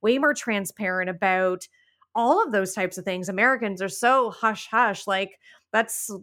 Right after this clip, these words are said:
let's lock up our repressed sexuality. Let's not talk about it. You don't have sex.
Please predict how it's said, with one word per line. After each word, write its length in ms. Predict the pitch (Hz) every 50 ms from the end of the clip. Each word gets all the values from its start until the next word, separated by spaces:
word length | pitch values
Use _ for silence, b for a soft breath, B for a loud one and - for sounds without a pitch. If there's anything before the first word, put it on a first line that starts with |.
| - - 180
let's 300 | 226 240 262 254 - 202
lock 440 | 202 196 185 190 220 294 330 320
up 360 | 269 262 320 294 165 - - - _ _ -
our 280 | 214 220 220 214 220
repressed 440 | 208 208 208 202 - 226 202 196 -
sexuality. 560 | 220 196 196 - - 208 190 185 180 180 185
Let's 120 | 190 190 -
not 140 | 202 170 -
talk 320 | - - - 233 262 254
about 300 | 302 247 277 277 277 277
it. 180 | 277 277 269 226
You 120 | 233 214
don't 200 | 202 180 170 165
have 340 | - - 214 220 262 277 233
sex. 680 | - - - 254 254 262 254 254 - - - - -